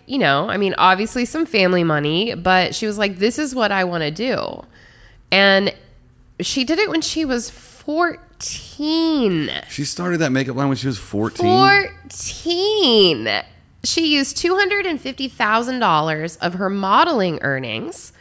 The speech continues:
Speaker 1: to pay an outside company to produce her branded lip kits. They were twenty-nine dollar packages with lipstick with a matching lip liner.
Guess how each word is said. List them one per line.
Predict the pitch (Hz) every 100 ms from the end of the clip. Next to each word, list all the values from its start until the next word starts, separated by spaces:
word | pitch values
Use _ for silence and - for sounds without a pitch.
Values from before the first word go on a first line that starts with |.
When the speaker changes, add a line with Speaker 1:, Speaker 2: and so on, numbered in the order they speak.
| - - -
Speaker 1:
to | 226
pay | 240 220
an | -
outside | 196 214 349 -
company | - 165 160 156 170
to | -
produce | 202 196 165 143 165
her | - 180 175
branded | - 175 160 151 165 214 220
lip | 208 285 -
kits. | - - - - - - _ _ _ _ -
They | 185
were | 180
twenty-nine | - - 196 269 311 302
dollar | 302 277 302
packages | - 226 190 180 160 143 160 202
with | 180 170
lipstick | 175 233 - 262 277 277
with | 202 175
a |
matching | 170 165 190 196 175
lip | 170 -
liner. | - - -